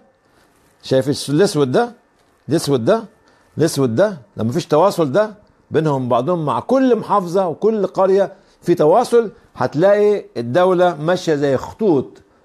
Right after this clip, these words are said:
مستقيمة متجانسة لكن مش متماسكة. خطوط مستقيمة متجانسة لكن مش متماسكة. خطوط مستقيمة متجانسة لكن مش متماسكة،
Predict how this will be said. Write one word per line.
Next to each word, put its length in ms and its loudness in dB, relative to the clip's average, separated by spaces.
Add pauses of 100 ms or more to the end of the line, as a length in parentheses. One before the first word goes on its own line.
مستقيمة 840 0 (1120)
متجانسة 880 2
لكن 260 0
مش 220 -4
متماسكة. 520 -4 (800)
خطوط 540 2 (280)
مستقيمة 840 0 (100)
متجانسة 800 -2
لكن 320 -2
مش 140 -4
متماسكة. 540 -4 (460)
خطوط 480 2 (260)
مستقيمة 840 -2 (340)
متجانسة 800 0 (200)
لكن 420 -2 (100)
مش 140 -6
متماسكة، 580 -4